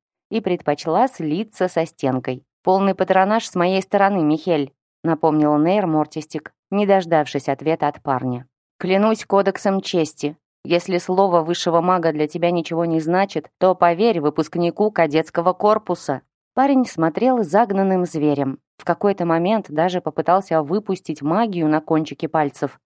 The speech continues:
но быстро погасил ее, сообразив, против кого сейчас стоит. «Я могу решить вашу с сестрой маленькую проблему, Нейр Бертель», спокойно продолжил Александр.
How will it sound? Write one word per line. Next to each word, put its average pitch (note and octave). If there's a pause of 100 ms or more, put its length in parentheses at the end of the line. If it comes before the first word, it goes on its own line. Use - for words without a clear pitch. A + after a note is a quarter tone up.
но G#3
быстро A3
погасил G3+
ее, C#3 (100)
сообразив, E3
против G3
кого F3+
сейчас D3+
стоит. C#3 (600)
«Я G#3
могу A3+
решить A3
вашу F#3+
с F3
сестрой A#3
маленькую G3
проблему, D3
Нейр D#3+
Бертель», D3 (140)
спокойно E3+
продолжил D#3
Александр. C#3+